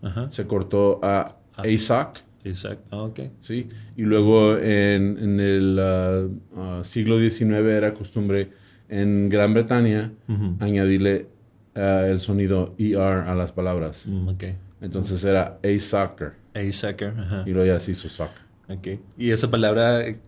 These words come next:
Speaker 2: Esa asociación de fútbol.
Speaker 1: No, pero nació entonces en Inglaterra.
Speaker 2: En Inglaterra.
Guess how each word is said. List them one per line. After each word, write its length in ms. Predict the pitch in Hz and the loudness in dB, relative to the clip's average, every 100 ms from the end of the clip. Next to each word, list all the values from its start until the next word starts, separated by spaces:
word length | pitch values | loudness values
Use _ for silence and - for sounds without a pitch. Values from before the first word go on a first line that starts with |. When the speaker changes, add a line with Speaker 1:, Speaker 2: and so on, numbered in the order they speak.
| - - | -20 -10
Speaker 2:
Esa 200 | 113 113 | -4 0
asociación 520 | 120 123 120 113 120 | 0 2 2 4 4
de 60 | 120 | 4
fútbol. 360 | 127 113 127 120 | 2 4 2 4
Speaker 1:
No, 180 | 147 147 | 2 4
pero 140 | 135 | 2
nació 240 | 123 123 | 2 2
entonces 300 | 120 123 135 | 0 0 0
en 120 | 139 123 | 0 2
Inglaterra. 480 | 113 104 110 123 - | 2 0 -2 -4 -2
Speaker 2:
En 120 | 104 | 0
Inglaterra. 480 | 98 90 92 90 | 2 2 0 -4